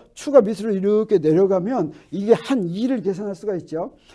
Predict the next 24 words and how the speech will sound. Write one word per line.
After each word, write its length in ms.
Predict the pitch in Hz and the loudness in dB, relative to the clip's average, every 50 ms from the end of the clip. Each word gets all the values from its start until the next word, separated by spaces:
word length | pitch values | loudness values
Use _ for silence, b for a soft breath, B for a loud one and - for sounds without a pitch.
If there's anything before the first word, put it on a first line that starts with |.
| b b b | b b b
그리고 300 | - 202 240 247 277 262 | -6 -4 0 4 4 4
나서 460 | 247 233 226 185 247 262 233 - - _ | 4 4 4 6 8 8 6 6 0 _
물의 300 | - 170 185 247 247 262 | -4 0 2 6 8 8
온도가 480 | 233 185 214 240 262 269 277 262 254 226 | 8 8 6 2 0 0 2 2 2 2
증가하는 580 | 247 226 240 240 240 220 233 226 220 220 208 | 0 -2 -6 -4 -4 -4 -4 -4 -6 -6 -6
걸 140 | 196 208 196 | -6 -6 -6
알 160 | 165 170 180 | -8 -8 -12
수가 160 | - 202 202 | -10 -8 -8
있어요. 320 | 175 160 - - 170 143 - B B B B | -8 -8 -8 -10 -12 -12 -12 B B B B
그럼 280 | 220 240 233 196 180 | -4 -2 0 0 0
물의 180 | 175 226 262 262 | 0 4 6 6
온도를 480 | 226 190 196 214 226 220 247 247 247 196 | 6 6 4 0 0 0 0 -2 -2 -4
증가시키면 760 | - 202 214 220 226 220 220 - - 214 220 247 262 262 220 B B B | -6 -8 -4 0 0 0 0 -2 -8 -10 -8 -6 -6 -6 -8 B B B
이때 420 | B 208 220 214 - 262 247 208 165 | B -16 -12 -4 2 2 4 4 4
열량을 640 | 160 175 196 226 233 240 233 226 226 254 277 254 - B B B | 2 0 0 0 0 -2 -2 -2 -2 -2 -2 -2 -4 B B B
얼만큼 560 | 135 165 202 226 247 254 247 220 220 247 226 | -2 -2 -2 -2 -2 -4 -4 -4 -4 -6 -6
받았다라고 680 | - 180 175 208 196 - 208 196 190 196 196 190 185 202 | -6 -8 -8 -8 -8 -8 -8 -8 -8 -8 -8 -8 -8 -10
하는 160 | 196 185 180 | -10 -10 -8
걸 120 | 175 160 | -10 -10
계산할 380 | 123 160 160 151 170 156 143 131 | -10 -10 -12 -10 -10 -10 -10 -12
수가 180 | - - 135 | -12 -14 -14
있습니다. 460 | 123 117 - - - 120 113 - - - b b b b b | -14 -14 -16 -18 -20 -20 -20 -20 -20 -20 b b b b b
이걸 240 | 156 196 262 254 214 | -4 -2 0 -2 -2
계산해가지고 920 | - - 160 160 190 190 175 165 147 147 143 127 - - 196 180 - B | -2 -4 -6 -4 -4 -6 -6 -6 -6 -8 -10 -12 -10 -6 -6 -6 -6 B